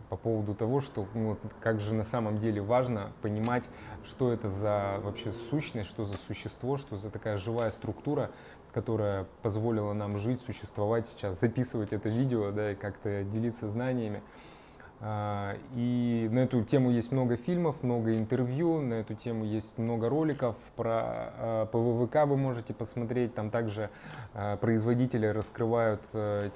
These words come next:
тему, ну, не только того, как работает технология, а тему вообще свойств воды, что это такое, и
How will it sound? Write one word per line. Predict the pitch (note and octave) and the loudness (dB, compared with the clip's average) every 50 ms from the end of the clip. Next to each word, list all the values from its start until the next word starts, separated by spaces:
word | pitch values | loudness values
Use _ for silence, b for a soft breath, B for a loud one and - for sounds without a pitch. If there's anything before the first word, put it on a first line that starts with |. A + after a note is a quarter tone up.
| - - - - | -10 -18 -14 -4
тему, | - B2+ A#2+ A#2 A#2 A2+ A2 G#2 G#2 G#2 A2 | 2 4 4 4 4 4 2 2 0 -2 0
ну, | B2 C3 A2+ | 0 0 2
не | A2+ A2 A2+ | 2 2 2
только | A2 C#3+ D3+ D3 - B2 | 4 2 2 2 2 -2
того, | G2+ - - A#2 A2+ A#2 A#2 G#2+ | -2 0 0 0 2 2 0 0
как | - G#2+ F#2+ - | -2 -4 -4 -2
работает | A#2 A2 G#2+ A#2 A2 - F#2+ - | 0 2 2 0 0 -2 -4 -6
технология, | - G#2 - - A2+ A2 A2+ A#2 A#2 G#2+ G2 G2 F#2 | -6 -8 -4 -2 0 0 2 2 2 2 2 0 -2
а | F2+ | 0
тему | - B2 A#2 G#2+ G2+ | 0 0 0 0 0
вообще | G#2 G#2 - - - | 0 -2 -2 -4 -6
свойств | G#2 - - A#2 A#2+ C3 A#2 - - - | -6 -6 -2 2 2 2 2 2 0 0
воды, | A2+ A2 A2 A#2 D3 D#3 | 0 0 2 2 2 2
что | C#3 - - A#2+ A2+ | 0 -2 -4 -2 -2
это | G#2+ - G2 | -2 -4 -4
такое, | - A2 G2+ - C#3 D3+ D3+ C#3 A#2+ G#2 B B B B B B B B - | -4 -4 -4 0 2 4 4 4 4 0 B B B B B B B B -6
и | G#2 G#2+ A2 G#2+ G#2 | -2 -2 0 0 0